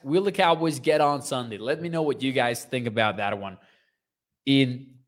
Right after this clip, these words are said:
the YouTube chat and the Facebook chat. I will tell you what, as I w-, await your answers. Although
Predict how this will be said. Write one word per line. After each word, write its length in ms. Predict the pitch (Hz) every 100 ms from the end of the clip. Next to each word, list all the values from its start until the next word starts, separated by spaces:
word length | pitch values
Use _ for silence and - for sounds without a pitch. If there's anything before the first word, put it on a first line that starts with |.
| _ _ -
the 80 | 123
YouTube 400 | 127 131 120 -
chat 300 | 135 127 -
and 220 | 147 175
the 60 | 175
Facebook 520 | 185 214 170 139 -
chat. 260 | 104 90 -
I 160 | 156
will 220 | 214 226 220
tell 260 | 220 220
you 140 | 208 202
what, 380 | 220 247 - - - _
as 280 | 139 143 131
I 180 | 147 143
w-, 200 | 139 135 -
await 460 | 139 139 135 131
your 200 | 139 131 131
answers. 640 | 131 131 117 104 82 - _ _ _ _ _ _ _ _ _ _ _ _ _ -
Although 920 | 160 170 151 196 214 214 202 - -